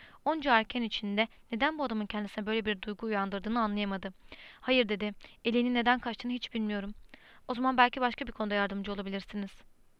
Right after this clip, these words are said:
"Nedir?" "Aaron Levy servetini nasıl elde etti?" Abby başını salladı. "Bildiğim kadarıyla büyük bir serveti yoktu.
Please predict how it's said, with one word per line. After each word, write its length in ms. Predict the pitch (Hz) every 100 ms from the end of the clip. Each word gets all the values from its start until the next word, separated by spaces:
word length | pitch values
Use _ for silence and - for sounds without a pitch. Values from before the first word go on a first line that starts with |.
| _
"Nedir?" 340 | 233 220 220 - - - -
"Aaron 360 | 233 226 233 233
Levy 180 | 220
servetini 460 | 262 233 214 - 262
nasıl 220 | 233 -
elde 260 | 202 190 190
etti?" 300 | - - 202 - - - - -
Abby 140 | 247 254
başını 280 | 254 262 240
salladı. 480 | 226 208 190 208 208 - - - 262
"Bildiğim 240 | 247 302
kadarıyla 380 | 285 233 254 233
büyük 200 | 262 -
bir 80 | 254
serveti 460 | - 226 226 -
yoktu. 360 | 294 - 226